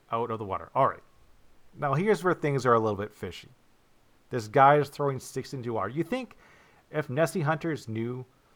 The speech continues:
that they were attracted to sticks being thrown in the water, they would have found that out, like, twenty years ago? Well, let's take a look. This guy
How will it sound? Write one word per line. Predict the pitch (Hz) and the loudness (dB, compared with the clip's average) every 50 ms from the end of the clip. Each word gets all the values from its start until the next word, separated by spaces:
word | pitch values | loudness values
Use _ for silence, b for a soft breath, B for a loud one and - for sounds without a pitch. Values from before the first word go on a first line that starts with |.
| b _ _ | b _ _
that | 104 101 - | -10 -4 0
they | 131 131 | 2 2
were | 131 127 127 | 4 4 2
attracted | 120 - - - 120 127 123 - - 131 - | 2 0 -2 -4 -4 -4 -4 -4 -8 -12 -12
to | 123 104 | -10 -10
sticks | - - - - 131 - - - | -10 -10 -6 -6 -6 -6 -6 -10
being | - 120 123 120 | -10 -8 -8 -8
thrown | 101 - 123 120 120 123 123 | -8 -4 -2 -2 0 0 -2
in | 123 | -2
the | 120 117 | -2 0
water, | 123 127 127 | 2 2 2
they | 123 127 | 2 0
would | 123 127 | 0 0
have | 110 104 - | -2 -2 0
found | - 135 127 131 131 127 | 2 2 2 2 2 0
that | 123 113 110 | 0 0 2
out, | 113 120 120 - | 2 0 0 -2
like, | - 101 95 98 - b b b b b b b _ | -6 -8 -10 -10 -12 b b b b b b b _
twenty | - - 143 147 147 139 | -4 -2 0 0 2 0
years | 131 131 135 143 135 139 | 0 2 2 2 2 2
ago? | 139 139 147 151 170 170 - _ _ _ _ _ _ _ _ _ _ _ _ _ _ _ _ _ _ _ _ _ _ _ _ _ _ _ _ _ _ _ _ _ _ _ _ _ _ _ _ _ _ _ | 2 4 4 2 2 -2 -8 _ _ _ _ _ _ _ _ _ _ _ _ _ _ _ _ _ _ _ _ _ _ _ _ _ _ _ _ _ _ _ _ _ _ _ _ _ _ _ _ _ _ _
Well, | - 135 147 147 | -10 -8 -8 -4
let's | 151 180 170 - | -2 -4 -2 -2
take | - 190 | -2 -2
a | 147 | 0
look. | 127 104 - - _ | -2 -2 -4 -4 _
This | 131 123 98 104 | -6 -6 -6 0
guy | 101 139 131 127 107 101 98 107 117 | 4 6 8 8 8 6 2 -2 -8